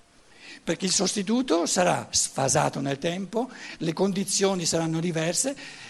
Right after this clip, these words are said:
e quindi una malattia è al posto giusto soltanto quando sorge.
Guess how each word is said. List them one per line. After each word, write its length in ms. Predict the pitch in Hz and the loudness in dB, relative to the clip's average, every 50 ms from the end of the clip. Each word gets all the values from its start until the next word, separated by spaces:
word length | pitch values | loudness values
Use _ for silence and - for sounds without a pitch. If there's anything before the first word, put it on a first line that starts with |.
| - - - | -18 -16 -8
e 300 | - 165 165 151 - - - | -4 -2 -2 -2 -4 -10 -6
quindi 280 | - - 247 233 180 202 | 2 4 4 4 4 4
una 260 | 196 214 262 247 233 | 4 6 8 8 8
malattia 920 | 233 247 240 226 226 226 233 - 214 185 151 135 131 143 170 233 269 247 - - - - - | 10 10 10 8 6 4 2 -2 -2 0 0 -2 0 0 0 0 0 -2 -8 -14 -16 -10 0
è 160 | - 190 202 | 4 6 8
al 180 | 202 208 202 202 | 8 8 6 8
posto 420 | 208 233 269 240 - - 214 208 | 8 8 8 8 6 4 4 4
giusto 340 | 175 196 262 320 - - 285 | 4 4 2 2 2 2 0
soltanto 400 | 214 190 160 - 190 226 226 196 | 0 0 0 2 2 2 2 2
quando 220 | 156 156 139 139 | -2 -2 -2 -2
sorge. 440 | 135 - 175 165 135 120 - 123 117 | -2 -2 -2 -2 -2 -4 -8 -14 -16